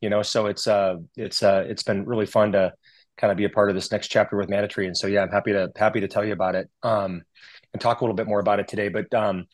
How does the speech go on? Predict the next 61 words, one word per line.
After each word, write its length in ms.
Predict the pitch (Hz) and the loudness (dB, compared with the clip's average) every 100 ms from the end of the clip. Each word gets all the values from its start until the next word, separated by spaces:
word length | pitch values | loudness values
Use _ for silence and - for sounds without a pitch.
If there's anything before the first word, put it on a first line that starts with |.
| - - - | -20 -14 -2
but 100 | 120 | 4
yeah, 160 | 160 | 6
you 160 | 147 131 | 6 6
know, 120 | 123 | 4
back 300 | 95 139 151 | 4 2 2
to, 280 | 135 107 98 - | 2 2 2 -2
back 300 | 123 151 - | 0 0 2
to 160 | 120 | -2
how 280 | 98 123 139 | 0 2 4
I, 280 | 131 123 117 | 4 2 -2
how 220 | - 123 135 | -4 0 0
I 120 | 120 | 0
ended 200 | 127 113 | -2 -2
up 140 | 127 | -2
sort 240 | - 120 107 | -4 -6 -4
of 60 | |
in 140 | 110 113 | -4 -4
this 220 | 110 - | -4 -4
spot 320 | - 113 113 | 0 0 0
and 100 | 104 | -2
ended 200 | 107 113 | -4 -2
up 120 | 113 | -4
at 100 | 104 | -4
General 280 | - 110 104 | -4 -2 -2
Mills, 460 | 101 110 123 - - | 0 -2 -2 -6 -6
you 140 | 123 | -2
know, 120 | 117 113 | 0 0
to 100 | 98 | -2
begin 320 | 87 98 110 | -4 -4 0
with. 240 | 127 - | -2 0
I 20 | |
mean, 120 | 104 101 | -2 -2
it's, 300 | 95 - - - - - _ - - | -2 -6 -6 -20 -20 -20 _ -16 -8
it's 160 | - | -2
sort 160 | 139 151 | 0 2
of 80 | 117 | 0
interesting. 400 | 131 156 - 95 | 0 0 2 2
I 80 | |
can't 240 | 85 135 - | 2 0 2
really 160 | 135 | 0
put 240 | 110 - 107 | 0 0 2
my, 160 | 110 - | 0 0
put 160 | - 143 | -6 -2
my 100 | 113 | -2
finger 320 | - 127 139 | 0 0 4
on 80 | 120 | 4
anything 360 | 110 104 110 92 | 4 0 -2 -4
per 200 | - 107 | -6 -2
se. 240 | - 131 | 2 4
You 100 | 127 | 4
know, 80 | 104 | 4
I 160 | 101 117 | 4 4
was 220 | 143 127 | 4 6
a, 180 | 104 85 _ _ _ - | 4 2 _ _ _ -2
I 100 | 127 | 0
was 180 | 156 131 | 2 0
a 40 | |
marketer, 680 | 101 101 127 - 147 151 151 - _ _ _ _ | 0 2 0 0 -2 -2 -6 -14 _ _ _ _
um, 540 | 113 104 101 92 85 - | 2 4 4 2 -2 -4
at 200 | 107 110 | -6 -6
Visa, 500 | 95 127 123 85 80 | 0 2 4 0 -2